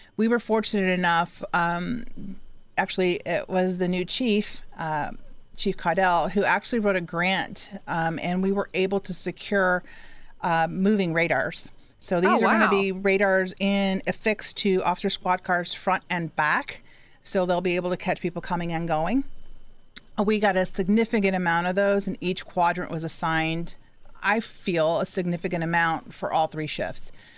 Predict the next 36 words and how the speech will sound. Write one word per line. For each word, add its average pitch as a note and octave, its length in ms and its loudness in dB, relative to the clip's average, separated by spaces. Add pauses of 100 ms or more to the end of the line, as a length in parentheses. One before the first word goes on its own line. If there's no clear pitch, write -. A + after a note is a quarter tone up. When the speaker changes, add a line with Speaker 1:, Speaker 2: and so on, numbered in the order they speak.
(140)
Speaker 1:
So G3+ 180 0
we'll A3 180 4
have G3+ 220 0
a F3+ 60 0
lot F3+ 300 2
more G3+ 180 0 (400)
eyes G3 180 2
on F#3+ 120 2
the F#3 60 0
road, F3 220 2
a E3 60 0
lot E3 200 -2
more F#3+ 140 0
people. E3+ 520 -4 (440)
And G#3+ 240 2 (100)
at A#3+ 120 4
least D4 300 2
for A#3 140 2
me G3+ 480 2
in F3+ 140 -2
my F3+ 220 2
area, E3+ 560 2 (100)
I G3 240 4
gave F#3+ 460 2
those F3+ 380 2
to - 240 -2
my E3 200 2
high E3 760 0 (400)
worker, C#3+ 400 -4
my D3+ 140 -2
high E3 340 0
generators D3 800 -4 (360)
of D3+ 240 0
traffic E3+ 340 0
stops - 500 0
and D3 460 0